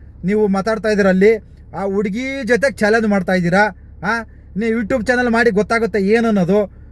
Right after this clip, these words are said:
ನೀವು ಮಾಡ್ತೀನಿ ಅಂತ ಚಾಲೆಂಜ್ ಮಾಡಿದ್ದೀರಾ, ಮಾಡಿ ಒಳ್ಳೇದಾಗಲಿ. ಆದರೆ ಕರ್ನಾಟಕ ಒಂದು ಕನ್ನಡ ಪರ ಹೋರಾಟಗಾರರ ಸಂಘದಲ್ಲಿರೋರು ಯಾರೂ ಕೂಡ ಈ ಥರ ಆಡಿರೋದು ನಾವು ನೋಡಿಲ್ಲ, ನೋಡ್ತಾನಿಲ್ಲ.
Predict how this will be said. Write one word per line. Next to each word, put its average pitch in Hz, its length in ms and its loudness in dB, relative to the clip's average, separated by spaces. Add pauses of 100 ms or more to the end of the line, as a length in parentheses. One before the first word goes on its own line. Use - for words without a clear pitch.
(140)
ನೀವು 185 280 -2
ಮಾಡ್ತೀನಿ 226 360 0
ಅಂತ 226 120 -4
ಚಾಲೆಂಜ್ 226 360 0
ಮಾಡಿದ್ದೀರಾ, 208 360 0
ಮಾಡಿ 208 520 2 (340)
ಒಳ್ಳೇದಾಗಲಿ. 220 640 0 (320)
ಆದರೆ 185 600 0 (680)
ಕರ್ನಾಟಕ 233 680 -2 (180)
ಒಂದು 165 220 -4
ಕನ್ನಡ 233 400 -2
ಪರ 240 260 -2
ಹೋರಾಟಗಾರರ 233 1000 0 (520)
ಸಂಘದಲ್ಲಿರೋರು 220 1000 0 (260)
ಯಾರೂ 226 400 0
ಕೂಡ 190 160 -4 (640)
ಈ 196 180 -2
ಥರ 196 180 -2
ಆಡಿರೋದು 202 600 0
ನಾವು 175 120 -4
ನೋಡಿಲ್ಲ, 175 540 2 (480)
ನೋಡ್ತಾನಿಲ್ಲ. 185 680 -2